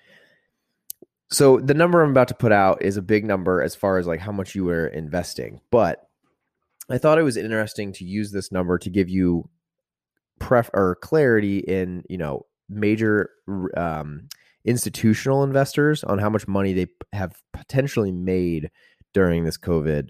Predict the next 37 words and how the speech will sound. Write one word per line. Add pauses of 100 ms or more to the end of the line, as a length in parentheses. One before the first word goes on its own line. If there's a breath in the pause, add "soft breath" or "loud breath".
(120)
pandemic.
So (1700 soft breath)
off
of
those
growth
rates
we
had
already
just
talked
about, (260)
I
then
made
another
column
in
this
sheet
where
I'm
looking
at,
okay,
if
you
invested
a
million
dollars,
if
you
just
got
lucky,